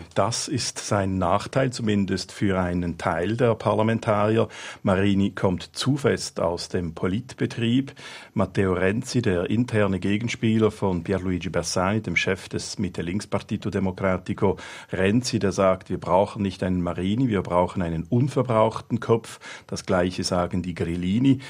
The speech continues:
das Gleiche sagt auch ein kleiner Koalitionspartner des Partito Democratico. Also die alle, die sind gegen Marini und das macht eben die Wahl von Marini erschwert es,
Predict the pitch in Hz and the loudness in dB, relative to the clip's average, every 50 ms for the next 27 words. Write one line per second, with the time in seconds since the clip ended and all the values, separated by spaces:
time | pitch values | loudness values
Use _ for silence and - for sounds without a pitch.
0 | - - - - 92 - - 92 90 92 92 92 - 95 - - 90 87 87 85 | -18 -14 -12 -12 -8 -2 0 2 2 2 2 0 -2 -4 -2 0 0 0 0 -2
1 | - - 98 90 - 92 82 - - 98 92 92 90 85 85 - 98 85 82 82 | -2 -2 -2 -2 -2 -4 -6 -2 0 0 2 2 0 -2 -2 -2 -2 -2 -2 -4
2 | - - 101 95 101 117 120 - - - 120 117 113 - - 131 101 107 104 - | -4 -2 0 0 0 0 -2 -4 -2 0 0 0 0 0 -2 -2 -2 -2 -2 -4
3 | - - _ _ - - 92 - - - 113 107 - 123 101 107 101 104 98 - | -6 -10 _ _ -6 -6 -6 -6 -4 -4 -4 -4 -2 0 0 2 2 2 0 0
4 | - 95 95 98 95 95 - 107 90 101 92 92 - - - - - 104 95 92 | -2 0 0 0 0 0 -4 -2 0 -2 -2 -2 -6 -16 -8 -2 0 0 0 0
5 | 92 85 98 101 - 92 92 98 104 104 110 98 - - 92 85 82 - - 104 | 0 0 0 2 2 2 2 0 0 -2 -4 -4 -2 -2 -4 -4 -4 -4 -2 -2
6 | 95 98 101 123 127 117 107 95 98 98 98 95 101 101 98 - - - - - | 0 0 0 2 2 2 2 2 0 0 0 2 0 0 -2 -4 -6 -6 -4 -2
7 | 92 87 - - - 92 90 87 82 98 101 92 95 - - - _ - 107 87 | -2 -4 -4 -4 -6 -4 -4 -2 0 0 0 0 -2 -6 -20 -16 _ -8 -6 0
8 | - 98 85 78 85 98 107 - - 113 104 98 95 87 90 95 92 90 92 90 | 2 2 2 2 2 0 0 0 -2 0 0 0 0 0 0 0 0 2 0 0
9 | 87 - - - _ - - 76 76 - - 87 80 85 104 120 123 - 123 120 | -2 -4 -12 -20 _ -8 -4 -4 -4 -2 -4 -2 0 0 0 0 0 0 0 0
10 | 120 - | -2 -4